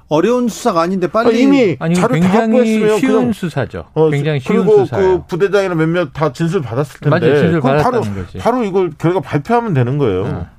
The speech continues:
Speaker 2: 왜 끄냐 이거지.
Speaker 3: 자, 여기서 이제 오늘
Speaker 1: 검찰, 검찰 이제 지휘자가 법무부 장관이가 빨리 하라고 해서 빨리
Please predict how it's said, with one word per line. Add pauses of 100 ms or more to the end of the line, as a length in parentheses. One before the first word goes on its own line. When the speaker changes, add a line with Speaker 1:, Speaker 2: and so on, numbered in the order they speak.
Speaker 2:
왜
끄냐
이거지. (1200)
Speaker 3:
자,
여기서
이제
오늘
Speaker 1:
검찰,
검찰
이제
지휘자가 (220)
법무부
장관이가
빨리
하라고
해서
빨리